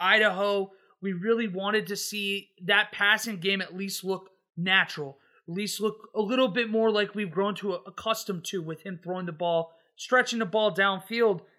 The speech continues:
and to only have sixty-eight passing yards, it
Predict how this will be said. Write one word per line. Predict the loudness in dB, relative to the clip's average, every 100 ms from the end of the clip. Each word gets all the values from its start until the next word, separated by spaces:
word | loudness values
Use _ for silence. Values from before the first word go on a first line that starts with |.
| _ _
and | -4
to | -2
only | 0 0 4
have | 4 2
sixty-eight | 0 -4 -4 -2 0 0
passing | 2 2 2 -2 -6
yards, | 0 2 2 0 -12 _ _ _ _ _ _ _
it | 0 0